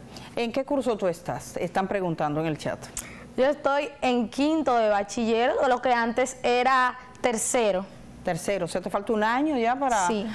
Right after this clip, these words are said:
Speaker 1: eh, tú vas a terminar, eh, em, digamos, a los diecisiete, casi dieciocho años.
Speaker 2: Sí.
Speaker 1: Entonces, ¿piensa matricularte en la universidad o piensa pedir tu ingreso a una academia militar? ¿Qué piensas hacer?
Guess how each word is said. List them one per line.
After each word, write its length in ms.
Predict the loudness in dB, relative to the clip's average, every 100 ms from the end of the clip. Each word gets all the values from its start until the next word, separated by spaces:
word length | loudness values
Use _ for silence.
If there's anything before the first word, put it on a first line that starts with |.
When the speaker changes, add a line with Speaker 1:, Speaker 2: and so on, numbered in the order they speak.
| -8 -2
Speaker 1:
eh, 180 | 0 2
tú 100 | 0
vas 140 | 0 0
a 80 |
terminar, 440 | 0 2 2 2 0
eh, 640 | 0 2 2 0 0 -2 -2
em, 360 | 0 0 0
digamos, 380 | 0 0 0 0
a 140 | 0 2
los 200 | 0 0
diecisiete, 600 | -2 -2 0 0 0 0
casi 240 | -2 0
dieciocho 400 | -2 -2 -2 -2
años. 340 | 0 0 -4 -6
Speaker 2:
Sí. 360 | -8 -6 -6 -8 -16 -14 -6
Speaker 1:
Entonces, 300 | 0 2 2
¿piensa 500 | 2 2 2 2 2
matricularte 580 | 2 0 -2 0 0 0
en 40 | 0
la 60 |
universidad 760 | 2 2 2 2 4 4 4 2
o 80 | 0
piensa 300 | 0 0 0
pedir 340 | 2 0 0
tu 80 | -2
ingreso 540 | 2 0 2 0 0 -4 -16 -6
a 60 | -2
una 140 | 0 0
academia 360 | 0 2 2
militar? 640 | 2 0 0 2 2 2
¿Qué 80 | 0
piensas 320 | 0 0 0
hacer? 240 | 0 -4